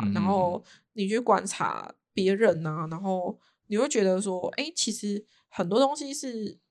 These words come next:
Speaker 2: 你平常如果你可能很浑浑噩在过日子，或是你没有很认真在过日子，
Speaker 1: 对。
Speaker 2: 你是没有办法发觉到那些东西的。
Speaker 1: 嗯，嗯，嗯，
Speaker 2: 嗯。
Speaker 1: 了解。OK，OK，好。因为今天碍于时间关系，我们是在一个租借空间下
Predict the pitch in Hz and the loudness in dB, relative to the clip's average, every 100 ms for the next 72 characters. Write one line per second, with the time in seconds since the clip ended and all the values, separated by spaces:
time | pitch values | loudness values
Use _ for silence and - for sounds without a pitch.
0 | _ _ _ _ - 185 175 - _ - | _ _ _ _ -4 -2 -2 -12 _ -4
1 | 190 190 240 180 185 190 175 160 - - | -2 -2 -2 -2 -4 -6 -8 -10 -10 -10
2 | 165 _ _ - _ _ _ - 196 185 | -12 _ _ -20 _ _ _ -6 -2 0
3 | 196 208 196 208 190 185 185 - 131 - | 2 2 2 2 0 -2 -4 -4 -8 -10
4 | - 240 240 208 170 185 226 165 180 175 | -8 -2 -2 -2 -4 -4 -4 -6 -8 -6
5 | 160 170 165 170 165 156 196 220 196 202 | -6 -2 0 -2 -4 -8 -6 -4 -2 -2
6 | 170 170 165 143 - 156 156 - 156 156 | -2 -2 -2 -4 -2 -2 -2 -4 -6 -6
7 | 160 - - - 208 - - - - 101 | -8 -8 -10 -10 -8 -8 -10 -10 -4 -4
8 | 92 90 - 92 - 180 185 - - - | -4 -10 -14 -14 -16 -18 -18 -16 -14 -16
9 | - _ _ _ _ _ _ 117 113 113 | -20 _ _ _ _ _ _ 2 2 2
10 | 98 95 98 - - - - _ _ _ | -4 -6 -10 -4 -4 -4 -8 _ _ _
11 | _ - 143 139 135 139 123 117 110 - | _ 0 2 4 4 6 4 2 2 2
12 | - - 139 131 127 120 113 - 113 107 | 2 0 2 4 6 4 4 0 -4 -2
13 | 98 98 120 120 113 107 104 98 87 123 | -2 -4 -2 2 4 2 0 -2 -4 -8
14 | 123 135 117 113 110 110 107 120 101 | 0 0 2 0 2 0 2 2 2